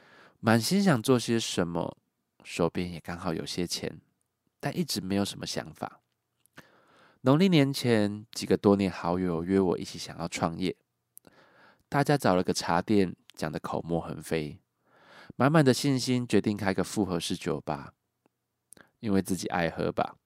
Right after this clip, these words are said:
所以开酒吧是正经事。我们花不多的时间找点，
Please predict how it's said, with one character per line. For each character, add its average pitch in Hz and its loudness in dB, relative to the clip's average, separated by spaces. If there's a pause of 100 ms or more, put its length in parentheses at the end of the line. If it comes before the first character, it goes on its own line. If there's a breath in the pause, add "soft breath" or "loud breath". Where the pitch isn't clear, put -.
(340)
所 - -4
以 - 0
开 - -8
酒 73 -6
吧 - -6 (240)
是 - -10
正 - -4
经 - -16
事。 - -8 (1300 loud breath)
我 110 0
们 127 6
花 165 8
不 180 6
多 156 8
的 139 10
时 107 2
间 110 2
找 90 4
点， 92 2